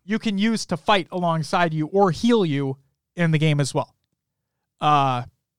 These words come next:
F F fourteen is fucking awesome. Highly recommend people play. Shoutouts.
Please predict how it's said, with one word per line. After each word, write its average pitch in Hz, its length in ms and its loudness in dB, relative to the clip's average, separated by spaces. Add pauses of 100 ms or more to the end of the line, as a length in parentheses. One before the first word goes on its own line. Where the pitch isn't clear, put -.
(240)
F 220 160 -2
F 233 80 -2
fourteen 226 360 -2
is 170 100 -4
fucking 190 260 0
awesome. 208 320 2
Highly 185 240 0
recommend 165 300 -2
people 139 200 -6
play. - 140 -14 (1700)
Shoutouts. - 600 0